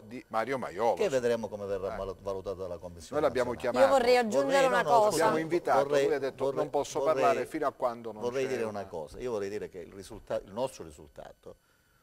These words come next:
Speaker 2: a mio avviso, non è una novità. Alle primarie del venticinque novembre e del due di dicembre, eh, Renzi nella nostra provincia ha avuto uno straordinario successo.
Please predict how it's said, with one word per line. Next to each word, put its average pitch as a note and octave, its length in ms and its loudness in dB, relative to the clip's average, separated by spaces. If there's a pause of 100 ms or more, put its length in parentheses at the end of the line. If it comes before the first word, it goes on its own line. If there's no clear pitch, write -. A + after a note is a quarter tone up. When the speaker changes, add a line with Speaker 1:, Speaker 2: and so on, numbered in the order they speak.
(300)
Speaker 2:
a - 80 -16
mio C3+ 140 -6
avviso, E3+ 240 -4
non A2+ 180 -6
è A2 60 -2
una F2+ 180 -8
novità. D#2 500 -16 (1000)
Alle C#3 260 -2
primarie C3+ 420 -6
del G2+ 220 -6
venticinque F#2+ 840 -10
novembre G2 460 -6
e E2+ 40 -12
del F2+ 180 -14
due G#2 180 -10
di F2 100 -14
dicembre, E2 800 -12
eh, G#2 840 -20 (720)
Renzi B2 440 -6
nella F#2 180 -10
nostra G2+ 300 -12
provincia G#2 380 -10
ha - 20 -6
avuto F2 180 -12
uno E2+ 100 -14
straordinario E2 580 -16
successo. - 640 -20